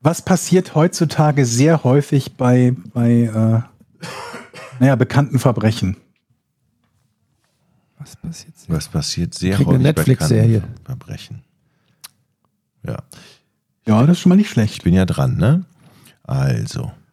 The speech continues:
Speaker 3: es geht, geht es um,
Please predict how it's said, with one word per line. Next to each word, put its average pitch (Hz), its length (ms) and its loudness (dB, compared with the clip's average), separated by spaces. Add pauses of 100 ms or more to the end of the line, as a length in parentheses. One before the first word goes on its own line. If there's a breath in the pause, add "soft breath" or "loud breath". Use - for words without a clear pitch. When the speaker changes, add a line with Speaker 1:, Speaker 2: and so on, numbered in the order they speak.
(220)
Speaker 3:
es - 180 -2
geht, 156 520 0 (1700)
geht 123 180 0
es 120 120 -2
um, 95 400 2